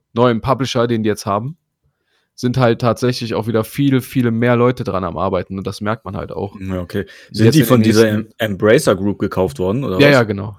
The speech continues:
Speaker 1: Embracer
Speaker 2: Waren
Speaker 1: Group war das, ja.
Speaker 2: Okay, waren die dabei?
Speaker 1: Ja.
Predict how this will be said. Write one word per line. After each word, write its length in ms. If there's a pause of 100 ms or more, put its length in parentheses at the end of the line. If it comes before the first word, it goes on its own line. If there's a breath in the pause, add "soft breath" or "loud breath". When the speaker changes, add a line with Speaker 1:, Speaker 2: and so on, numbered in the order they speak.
Speaker 1:
Embracer 420
Speaker 2:
Waren 80
Speaker 1:
Group 140
war 100
das, 140
ja. 120
Speaker 2:
Okay, 340
waren 200
die 80
dabei? 340 (400 loud breath)
Speaker 1:
Ja. 160